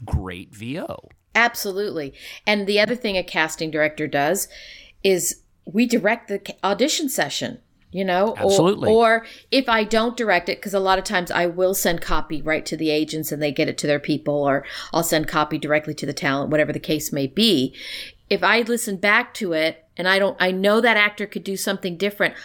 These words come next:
Speaker 2: I can text them, call them, email them, whatever, and say, "Hey, I think you missed this a little bit. Let's try it again." And so you're
Speaker 1: Ding,
Speaker 2: not
Speaker 1: ding, ding,
Speaker 2: gonna,
Speaker 1: ding, ding.
Speaker 2: yeah, you're not gonna get that in, in a pay-to-play type situation or
Speaker 1: No.
Speaker 2: a thing. So
Speaker 1: They're just,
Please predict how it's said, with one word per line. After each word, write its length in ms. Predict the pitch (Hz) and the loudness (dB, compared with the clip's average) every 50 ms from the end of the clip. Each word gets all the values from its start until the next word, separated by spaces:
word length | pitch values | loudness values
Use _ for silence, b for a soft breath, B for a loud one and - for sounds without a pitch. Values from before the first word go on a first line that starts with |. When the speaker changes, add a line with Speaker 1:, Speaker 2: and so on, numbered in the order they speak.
| B B | B B
Speaker 2:
I 140 | B 202 247 | B 0 0
can 240 | 254 - 247 208 - | 0 0 -4 -6 -6
text 400 | - - - 226 226 - - - | -6 -4 -4 -4 -4 -4 -4 -2
them, 280 | 220 214 202 202 196 | 0 2 2 2 0
call 340 | 190 - - 208 196 190 190 | -2 -4 0 2 2 2 2
them, 420 | 185 190 185 180 180 180 180 175 165 | 2 2 2 0 0 -2 -6 -6 -4
email 380 | - - 190 190 185 175 175 175 | 0 0 2 4 4 4 4 4
them, 80 | 170 170 | 4 4
whatever, 260 | 175 175 190 185 185 | 4 4 4 4 2
and 120 | 175 165 | 0 2
say, 220 | - 190 170 156 - B B B B B B | 2 2 2 0 -2 B B B B B B
"Hey, 320 | B - 240 208 151 127 - B B B B B | B 0 2 2 0 0 -6 B B B B B
I 60 | - 185 | -8 -6
think 260 | 175 - 254 254 - | -2 -2 -2 0 0
you 100 | 330 302 | 2 4
missed 280 | 269 269 262 262 - | 6 6 4 2 0
this 220 | - 233 240 233 - | 0 -2 0 0 0
a 40 | 233 | -2
little 200 | 226 220 214 196 | -2 -2 0 0
bit. 120 | 226 - | 0 2
Let's 200 | - 196 202 - | 2 0 0 0
try 260 | - - 214 196 196 | -2 0 2 2 4
it 80 | 190 185 | 2 2
again." 420 | 185 165 202 202 180 147 135 - - | 0 0 0 0 2 0 -2 -4 -2
And 180 | - 185 175 - | -4 -4 -2 -2
so 240 | - 208 185 170 - - | -2 -2 -2 -4 -4 0
you're 160 | - 247 269 | 2 4 6
Speaker 1:
Ding, 100 | 269 262 | 6 8
Speaker 2:
not 120 | 277 285 | 6 6
Speaker 1:
ding, 160 | 311 302 311 | 6 4 2
ding, 100 | 285 302 | 2 0
Speaker 2:
gonna, 80 | 294 269 | 2 2
Speaker 1:
ding, 160 | - 156 156 151 | 2 2 2 2
ding. 160 | 151 156 - | 2 2 4
Speaker 2:
yeah, 240 | 294 311 294 240 175 | 4 4 4 4 2
you're 220 | 170 175 226 226 | 0 0 0 2
not 260 | 233 233 254 285 302 | 4 4 4 2 2
gonna 200 | - 339 285 262 | 0 -2 -2 -2
get 340 | - - - 262 - - - | -2 -2 -2 -2 -2 -2 -4
that 440 | - 190 143 131 131 135 - - - - | -4 -2 -2 0 -2 -4 -4 -8 -8 -4
in, 280 | 180 185 180 175 170 | -2 -2 0 -2 -4
in 280 | - - - 175 170 170 | -4 -2 -2 -2 0 0
a 260 | 165 156 151 147 - - - | 0 0 0 -2 -4 -6 -4
pay-to-play 600 | - 180 165 156 156 160 - 156 143 135 - - - | 0 2 2 2 0 -2 -2 0 0 0 -2 -6 -8
type 260 | - - 156 135 - | -4 -2 -2 0 -2
situation 560 | - - 139 - - 143 139 131 135 - 151 143 | -2 -6 -6 -4 -2 0 0 0 0 0 0 2
or 200 | 143 135 135 135 B B B B B B B B | 2 2 0 -2 B B B B B B B B
Speaker 1:
No. 100 | 247 262 | 4 4
Speaker 2:
a 100 | - 113 | 4 2
thing. 460 | 170 - - - 190 165 151 131 - | 0 -2 -2 0 2 2 0 0 -4
So 320 | - - - 196 185 180 175 | -4 -2 2 2 4 4 4
Speaker 1:
They're 100 | 156 156 | 4 2
just, 160 | 156 - - | 0 -2 -8